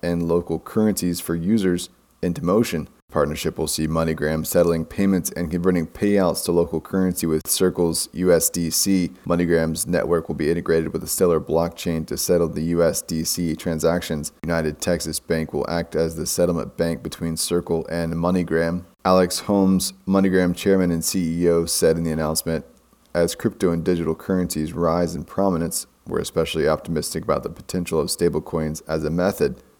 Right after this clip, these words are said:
to streamline cross-border payments." This partnership comes after the MoneyGram X R P partnership folded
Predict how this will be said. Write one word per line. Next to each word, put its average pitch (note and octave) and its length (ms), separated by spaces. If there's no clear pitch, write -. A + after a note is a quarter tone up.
to - 100
streamline D#2 520
cross-border D#2 680
payments." - 640
This D#2+ 240
partnership D#2 540
comes D#2 420
after D#2 240
the D#2 80
MoneyGram D2+ 580
X - 240
R D#2 140
P F#2+ 280
partnership F2 560
folded F#2 540